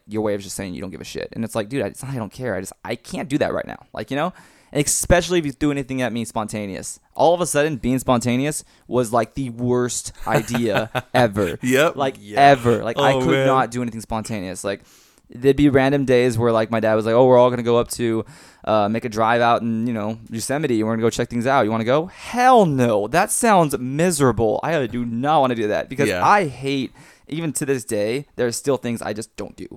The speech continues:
Speaker 1: Like, if I could stay away from it, I won't do it, you
Speaker 3: Right.
Speaker 1: know?
Speaker 2: Uh-huh.
Speaker 3: Right.
Speaker 1: Like, I know what I do and don't like and things I can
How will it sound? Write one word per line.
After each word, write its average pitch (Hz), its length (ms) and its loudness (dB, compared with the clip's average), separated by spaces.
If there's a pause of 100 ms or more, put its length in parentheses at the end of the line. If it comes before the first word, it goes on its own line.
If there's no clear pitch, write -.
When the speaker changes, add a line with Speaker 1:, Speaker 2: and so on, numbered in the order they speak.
Speaker 1:
Like, 117 120 -8
if 113 80 -6
I 143 60 2
could 156 120 -4
stay 170 140 -2
away 143 180 4
from 170 240 -4
it, - 160 -12 (140)
I 123 120 -2
won't 117 200 -2
do 98 120 -2
it, - 140 -6 (120)
you 123 60 -8
Speaker 3:
Right. 117 60 -2
Speaker 1:
know? 120 140 -2
Speaker 2:
Uh-huh. 98 220 -4
Speaker 3:
Right. 101 140 -6 (200)
Speaker 1:
Like, 139 260 2
I 147 140 2
know 170 220 6
what 151 120 6
I 127 100 2
do 135 420 -2
and 120 120 -6
don't 123 220 -4
like 120 320 -6 (220)
and 123 120 -6
things 143 160 -4
I 127 80 0
can 143 320 -6